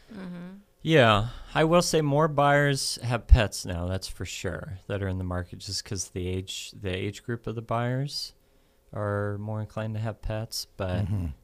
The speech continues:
Speaker 2: uh, for my listings, I, uh, I, my, my listings with pets, you know, the, what we agreed to is that that first three days,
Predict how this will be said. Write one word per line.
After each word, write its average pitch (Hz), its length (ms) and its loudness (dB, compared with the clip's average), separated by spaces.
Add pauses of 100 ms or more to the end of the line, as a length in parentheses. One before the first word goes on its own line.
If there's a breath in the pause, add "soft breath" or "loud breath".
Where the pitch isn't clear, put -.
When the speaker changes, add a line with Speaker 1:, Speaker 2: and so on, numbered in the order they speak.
Speaker 2:
uh, 98 380 -4
for 110 240 -8
my 117 340 -2
listings, 131 1120 -4 (460 soft breath)
I, 110 580 -2
uh, 92 500 -2 (120)
I, 101 560 -6 (840)
my, 101 300 -8 (460)
my 107 180 -6
listings 120 500 -6
with 107 180 -8
pets, - 540 -4
you 107 140 -8
know, 98 340 -4 (200)
the, - 140 -16 (440)
what 113 200 -6
we 110 140 -4
agreed 107 340 -8
to 120 200 -6
is 107 160 -8
that 95 260 -6
that 101 240 -6
first - 560 -10
three 107 200 -8
days, 101 540 -4